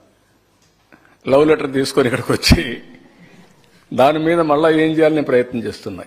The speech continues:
Can you imagine? వార్నింగ్ లెటర్ అంటారా, హెచ్చరిక అంటారా, మీ రాష్ట్రం యొక్క బ్రాండ్ అంటారా? మీకు ఇవన్నీ విషయాలు మీరేంటంటే మీకు చిన్న విషయాలుగా కనపడొస్తాయి. This is where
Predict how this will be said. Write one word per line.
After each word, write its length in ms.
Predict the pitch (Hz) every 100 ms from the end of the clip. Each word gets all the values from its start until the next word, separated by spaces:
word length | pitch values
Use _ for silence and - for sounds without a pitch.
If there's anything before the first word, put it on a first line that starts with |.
| -
Can 140 | 110
you 120 | 170 160
imagine? 500 | 156 208 208 156 - - _ _ _ _ _ _ _ _ _ _ _ _ -
వార్నింగ్ 400 | 113 120 131 131
లెటర్ 200 | 127 123
అంటారా, 460 | 120 123 123 139 139 - _ _ _ _ _
హెచ్చరిక 480 | - 104 - 135 127
అంటారా, 500 | 123 113 117 120 143 - - _ _ 107
మీ 100 | 110
రాష్ట్రం 460 | 107 120 - 135
యొక్క 160 | 123 123
బ్రాండ్ 480 | 110 104 110 127 123
అంటారా? 480 | 120 120 120 147 - - _ _ _ _ _ _ _ _ _ _ _ _ _ _ _
మీకు 200 | 113 113
ఇవన్నీ 320 | 113 113 127
విషయాలు 680 | 151 147 160 143 139 131 127 - - _ _ _
మీరేంటంటే 540 | 113 131 131 143 156 156
మీకు 320 | 147 131 -
చిన్న 240 | 156 170
విషయాలుగా 540 | 160 151 170 143 131 127
కనపడొస్తాయి. 680 | 117 107 - - 73 _ - _ _ _ _ _ _ _ _ _ _ _ _ _ -
This 260 | 104 107 101
is 160 | 90
where 320 | 110 117 113